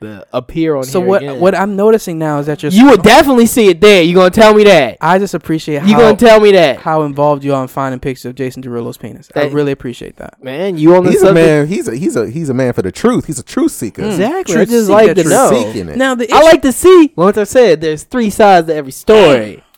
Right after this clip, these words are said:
Speaker 2: Yes, it is.
Speaker 1: Jason Derulo's side. Mm, mm, mm,
Speaker 2: So you think he's,
Speaker 1: mm.
Speaker 2: you think he's wrong?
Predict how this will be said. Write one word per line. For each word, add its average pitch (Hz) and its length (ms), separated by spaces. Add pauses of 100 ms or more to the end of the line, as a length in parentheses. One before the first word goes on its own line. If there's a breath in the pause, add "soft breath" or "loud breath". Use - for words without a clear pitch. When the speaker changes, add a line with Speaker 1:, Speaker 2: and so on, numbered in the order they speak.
(200)
Speaker 2:
Yes, - 240 (160)
it - 100
is. - 400
Speaker 1:
Jason 208 280
Derulo's 151 460
side. 123 420
Mm, 101 520
mm, - 40
mm, 131 960
Speaker 2:
So - 40
you - 80
think 175 200
he's, 165 160
Speaker 1:
mm. 175 180
Speaker 2:
you 175 60
think 180 160
he's 170 120
wrong? 208 300